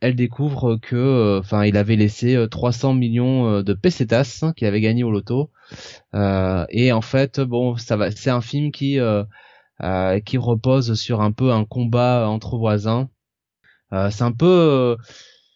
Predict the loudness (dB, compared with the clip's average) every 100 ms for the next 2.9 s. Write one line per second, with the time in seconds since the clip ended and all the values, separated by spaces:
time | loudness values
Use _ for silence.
0 | _ _ _ _ _ _ _ -16 -10 0
1 | 0 2 -2 0 2 4 2 0 -6 -2
2 | -4 -2 -2 -4 -10 -8 -8 -10 -10